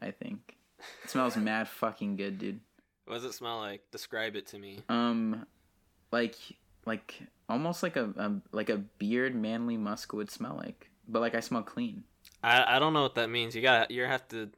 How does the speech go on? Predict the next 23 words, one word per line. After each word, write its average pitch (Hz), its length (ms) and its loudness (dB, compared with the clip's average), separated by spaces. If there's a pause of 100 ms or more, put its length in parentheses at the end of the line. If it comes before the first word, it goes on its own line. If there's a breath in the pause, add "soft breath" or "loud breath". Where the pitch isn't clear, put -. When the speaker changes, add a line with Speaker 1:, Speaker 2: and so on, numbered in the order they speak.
(160)
Speaker 2:
use 113 360 -8
your 110 120 -4
words 107 560 -4 (200)
Speaker 1:
Bro, 120 200 2
you're 113 160 0
gonna 123 160 0
Speaker 2:
to 127 60 0
Speaker 1:
have 120 80 0
to 110 60 -4
Speaker 2:
describe 107 120 0
Speaker 1:
kiss 113 120 -2
Speaker 2:
the 123 60 2
Speaker 1:
me. 117 60 2
Speaker 2:
smell. 104 140 -2
Speaker 1:
You're 107 80 0
gonna 117 160 0
have 117 120 0
to 110 60 0
kiss 107 220 -6
me 113 80 -2
through 107 120 -4
the 101 80 -4
phone. 104 360 -8